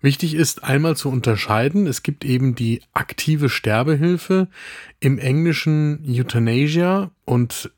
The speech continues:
der deutsche Begriff Euthanasie, der erinnert uns an die dunkelsten Kapitel der deutschen Geschichte, die Euthanasieprogramme im Nationalsozialismus.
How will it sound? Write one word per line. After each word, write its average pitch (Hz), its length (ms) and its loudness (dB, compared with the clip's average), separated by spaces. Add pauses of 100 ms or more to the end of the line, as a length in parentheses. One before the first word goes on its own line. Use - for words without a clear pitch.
(120)
der 120 200 2
deutsche 131 480 0
Begriff 127 540 -2
Euthanasie, 123 1000 0 (600)
der 120 420 2
erinnert 135 460 0
uns 123 280 -2
an 113 440 0 (340)
die 117 80 0
dunkelsten 151 540 0
Kapitel 139 580 0
der 120 160 2
deutschen 113 380 0
Geschichte, 143 640 -2
die 117 200 -2
Euthanasieprogramme 113 1200 0 (420)
im 135 200 2
Nationalsozialismus. 117 1500 0